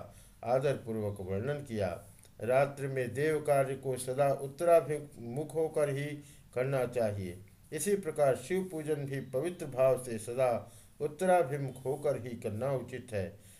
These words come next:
जहाँ शिवलिंग स्थापित हो, उससे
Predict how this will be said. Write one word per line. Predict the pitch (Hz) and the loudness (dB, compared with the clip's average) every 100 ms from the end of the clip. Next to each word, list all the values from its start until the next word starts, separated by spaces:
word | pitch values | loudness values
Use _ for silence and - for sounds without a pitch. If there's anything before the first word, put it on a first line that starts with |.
| - - | -20 -8
जहाँ | 101 127 135 | -4 0 0
शिवलिंग | 127 151 170 170 156 139 | 0 -2 0 0 -2 -6
स्थापित | - 131 131 147 147 | 0 2 2 -2 -2
हो, | 143 156 151 - - - - - - - | 2 2 2 -8 -18 -20 -20 -20 -18 -4
उससे | 180 - 180 | 0 2 0